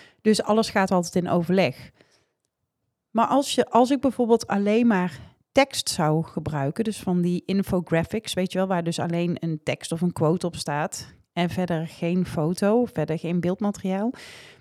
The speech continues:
dan zie je dat iemand al heel snel afhaakt. Ehm, je krijgt veel minder,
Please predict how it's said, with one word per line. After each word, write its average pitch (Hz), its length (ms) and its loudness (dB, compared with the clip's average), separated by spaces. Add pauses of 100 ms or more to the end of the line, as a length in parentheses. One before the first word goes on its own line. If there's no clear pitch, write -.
(100)
dan 180 200 2
zie 269 320 0
je 196 60 0
dat 175 180 -6
iemand 202 440 -2
al 165 120 0
heel 196 220 2
snel 175 320 -2
afhaakt. 147 640 -8 (600)
Ehm, 170 540 -2
je 175 160 -4
krijgt - 380 -6
veel 254 400 -4
minder, 208 800 0